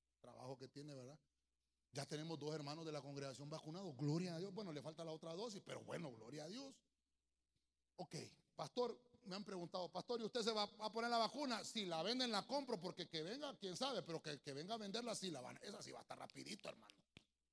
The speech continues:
La van a vender. Estaba oyendo unos empresarios de San Pedro Sula que quieren traer la vacuna. Va a costar dos mil empiras, mil la dosis.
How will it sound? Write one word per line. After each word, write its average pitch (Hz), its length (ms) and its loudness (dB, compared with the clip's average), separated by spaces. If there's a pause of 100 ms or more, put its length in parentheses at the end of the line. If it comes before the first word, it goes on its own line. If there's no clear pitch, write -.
(240)
La 139 140 0
van 143 160 2
a 143 60 2
vender. 135 360 -2 (1500)
Estaba 208 260 2
oyendo 233 600 6 (240)
unos 214 260 2
empresarios 202 580 0
de 175 80 -4
San 147 160 -6
Pedro 208 260 -2
Sula 151 320 -6 (1400)
que 147 100 -12
quieren 285 260 0
traer 185 180 4
la 165 80 6
vacuna. 156 420 0 (1400)
Va 147 60 6
a 165 60 2
costar 208 320 4
dos 185 140 6
mil 175 220 4
empiras, 175 440 0
mil 240 460 0
la 139 140 -4
dosis. 175 340 -4